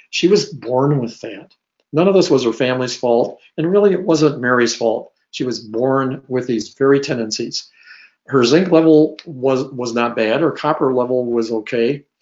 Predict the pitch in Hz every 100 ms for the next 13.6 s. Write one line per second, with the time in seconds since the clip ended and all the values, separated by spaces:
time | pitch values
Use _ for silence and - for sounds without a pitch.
0 | _ _ _ - 135 143 156 175 208 185
1 | 139 120 131 113 113 127 - 120 117 135
2 | 185 - 135 143 139 - - 156 113 110
3 | 110 - 120 117 113 - 120 113 117 -
4 | _ _ _ - 143 - 131 113 123 -
5 | - 165 - 123 120 131 113 110 110 120
6 | 120 110 107 - 151 135 123 117 117 127
7 | 120 135 170 175 175 127 117 120 160 185
8 | 202 180 - _ _ - 127 147 143 127
9 | 123 120 - - - 175 180 269 - -
10 | - 156 180 156 147 - - - - -
11 | - 151 135 117 120 131 135 127 143 -
12 | _ _ _ _ - 135 - 131 143 143
13 | 131 131 127 123 107